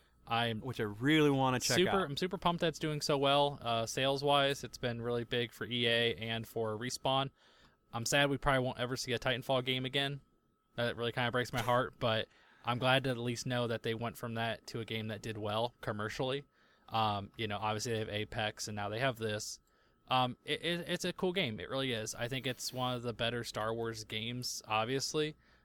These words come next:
Speaker 1: Um, but it does have those Soul-esque mechanics, but they're a lot more approachable.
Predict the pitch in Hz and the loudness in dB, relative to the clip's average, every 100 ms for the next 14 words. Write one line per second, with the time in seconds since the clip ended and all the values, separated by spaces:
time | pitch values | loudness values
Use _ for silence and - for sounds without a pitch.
0 | - 123 117 113 120 135 127 131 123 117 | -2 2 2 2 0 2 2 2 2 0
1 | - - 123 120 120 120 - 117 113 127 | 0 2 0 2 -2 -2 -6 -10 -8 -6
2 | 117 131 - - - 123 113 113 110 110 | -4 -4 -6 -10 -6 -6 -4 -2 0 -2
3 | 104 113 107 113 107 131 123 127 | -2 -4 -4 -6 -6 -6 -6 -8